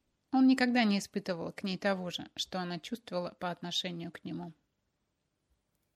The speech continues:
Нокс выглядел, как всегда, потрясающе. Серый, сшитый на заказ костюм идеально облегал его широкие плечи и грудь. Каштановые волосы,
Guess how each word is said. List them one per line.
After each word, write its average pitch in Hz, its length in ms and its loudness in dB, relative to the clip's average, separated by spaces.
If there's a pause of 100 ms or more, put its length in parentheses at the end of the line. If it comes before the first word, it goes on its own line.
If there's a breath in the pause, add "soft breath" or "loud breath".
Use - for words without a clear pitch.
(160)
Нокс 302 380 4
выглядел, 220 460 4
как 226 180 0
всегда, 190 340 -2
потрясающе. 175 1000 -6 (580)
Серый, 233 520 0 (640 soft breath)
сшитый 269 380 0
на 196 120 2
заказ 190 320 0
костюм 240 580 0 (520)
идеально 208 600 4
облегал 190 500 -2
его 180 180 -2
широкие 185 500 -2
плечи 175 440 -6
и 190 140 -8
грудь. 170 460 -8 (840)
Каштановые 185 680 0
волосы, 226 600 0